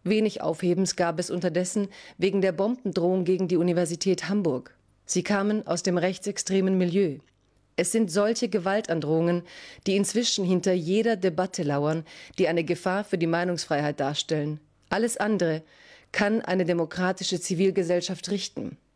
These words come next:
Aber sich selbst vor solcher Gewalt schützen, das kann sie nicht. Bundespräsident Frank-Walter Steinmeier hat daraufhin die Uni Hamburg besucht und natürlich hat er viel Kluges in Sachen Demokratie gesagt.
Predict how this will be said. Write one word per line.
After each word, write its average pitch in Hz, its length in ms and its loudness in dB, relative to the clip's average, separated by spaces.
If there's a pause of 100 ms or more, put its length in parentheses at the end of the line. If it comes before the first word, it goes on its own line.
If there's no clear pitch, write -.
(100)
Aber 180 200 2
sich 170 260 -2
selbst 220 440 -2
vor 175 160 0
solcher 185 340 0
Gewalt 175 400 -2
schützen, 147 520 -4 (360)
das 170 280 0
kann 185 180 4
sie 180 140 4
nicht. 180 400 -2 (600)
Bundespräsident 180 880 2
Frank-Walter 175 720 -2
Steinmeier 156 640 0 (580)
hat 226 200 0
daraufhin 226 460 2
die 202 120 0
Uni 180 180 4
Hamburg 185 400 0
besucht 175 420 -2
und 175 140 0
natürlich 180 580 0
hat 165 140 -2
er 143 100 0
viel 214 260 0
Kluges 185 540 0
in 175 160 0
Sachen 165 300 0
Demokratie 170 580 -2
gesagt. 185 560 -4